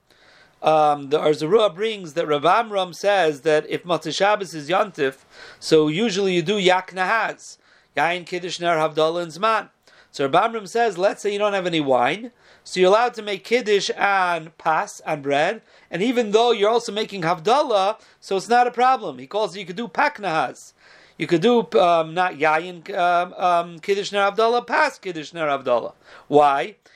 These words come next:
Even though on a regular Matzah Shabbos you cannot say Havdalah on Pas, however, this Matzah Shabbos you can, and this is a, a sugya in Shulchan Aruch as well.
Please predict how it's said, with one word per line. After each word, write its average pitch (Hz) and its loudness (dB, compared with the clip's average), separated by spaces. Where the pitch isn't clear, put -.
Even 247 -2
though 208 4
on 185 2
a 175 -4
regular 202 0
Matzah 185 -6
Shabbos 196 0
you 170 -16
cannot 180 -4
say 180 -4
Havdalah 156 0
on 139 0
Pas, 160 0
however, 233 2
this 277 -8
Matzah 233 -4
Shabbos 208 0
you 143 -8
can, 190 -4
and 254 -6
this 285 -6
is 233 -2
a, 208 4
a - -4
sugya 185 0
in 170 -4
Shulchan 147 -6
Aruch 165 0
as 123 -10
well. 170 0